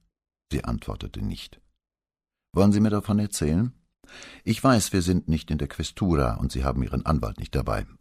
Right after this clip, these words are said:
aber ich wüsste gern, warum.“ „Fragen Sie als Polizist oder als Mensch?“ Er seufzte. „Ich fürchte, das macht keinen Unterschied. Jetzt nicht mehr.“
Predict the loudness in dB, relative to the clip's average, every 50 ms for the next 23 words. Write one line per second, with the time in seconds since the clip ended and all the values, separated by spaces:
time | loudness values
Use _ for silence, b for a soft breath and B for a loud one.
0 | _ -4 -2 0 0 -2 -2 -6 -8 -6 -6 -4 -2 0 0 2 2 2 2 2
1 | 0 -2 -2 -8 _ _ _ _ _ _ _ _ -6 0 2 2 2 2 2 0
2 | 0 0 0 -2 -2 -6 -8 -6 -4 -2 -2 -2 -4 -6 -4 -4 -4 -4 -6 -10
3 | -8 -6 -4 -4 -4 -4 -2 -2 -2 -2 -2 -4 -8 -12 -14 -18 _ _ _ _
4 | _ _ _ _ -2 -2 -2 -2 -4 -8 -8 -10 -12 -14 -14 -10 -10 -10 -12 -12
5 | B B B B B B B B B B B B B B B B _ _ _ -2
6 | -2 -2 -2 -2 -4 -2 -2 -2 -2 -4 -4 -2 -2 -2 0 -2 -2 -2 -4 -4
7 | -4 -2 -2 -2 -4 -6 -6 -6 -6 -8 -6 -6 -8 -8 -10 -12 -16 -16 -20 -18
8 | -8 -4 -4 -4 -4 -6 -8 -6 -8 -8 -8 -10 -8 -8 -8 -8 -10